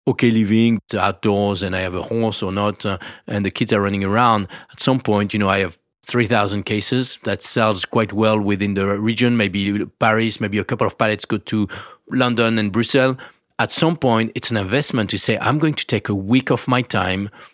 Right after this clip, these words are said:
whether it is time devoted to pruning or to playing with the kids, and travel, take the, uh, plane to New York and invest money and time to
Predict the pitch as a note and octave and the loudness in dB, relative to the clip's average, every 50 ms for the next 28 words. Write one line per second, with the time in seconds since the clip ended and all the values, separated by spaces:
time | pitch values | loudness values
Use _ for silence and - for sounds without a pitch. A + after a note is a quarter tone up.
0 | _ _ - F#2 F#2 F#2 F#2+ F#2 F#2 F2+ E2+ - - A#2 A2 G#2 F2+ E2 - F#2+ | _ _ -4 -2 0 0 0 0 0 -2 -4 -4 -2 -2 -2 -2 -2 -4 -4 -4
1 | F2 F#2+ F#2 F2 - - - - A#2+ A2+ A2+ A#2 A#2 A2 G2+ F2+ - - - - | -2 -2 -2 -4 -4 -8 -2 2 2 4 6 4 4 4 2 0 -2 -4 -4 -2
2 | G#2+ G#2 G2+ F#2+ F2 - - - C3 A#2+ G2+ - - - - - - - - _ | -2 0 0 0 -2 -2 0 0 0 0 0 -4 -8 -12 -14 -16 -18 -20 -20 _
3 | _ _ - A2+ A2+ A2 A2 A2 G#2+ G#2+ A2 A2 - _ _ _ _ _ _ _ | _ _ -2 0 2 2 0 0 0 -2 -4 -6 -8 _ _ _ _ _ _ _
4 | _ _ _ - D3+ C#3 C3+ C#3 B2+ G#2 - D3+ B2 A2 B2+ A2 - - - D3+ | _ _ _ 0 0 2 2 0 -2 0 -2 -2 -2 0 -2 -4 -4 -8 -6 -4
5 | C#3+ C3 B2 G2+ - C#3+ C#3 C3+ A#2+ - B2 B2+ C3 B2+ B2+ B2 B2 B2 A#2+ - | -2 -2 -2 -2 -2 -2 0 0 -2 -2 0 2 4 4 4 4 4 2 2 0
6 | A2+ G2 G2 G2+ F#2+ B2 C#3 - - D#3+ D3+ D3 D3 C#3+ C#3+ C3+ A#2+ A2 - - | -4 -4 -4 -4 -2 -4 -4 -2 -2 0 0 2 2 2 2 2 0 -2 0 2
7 | C#3+ C3 C3 C3 C3 A#2+ - - A#2 A2 | 2 2 2 2 0 -2 -2 0 0 0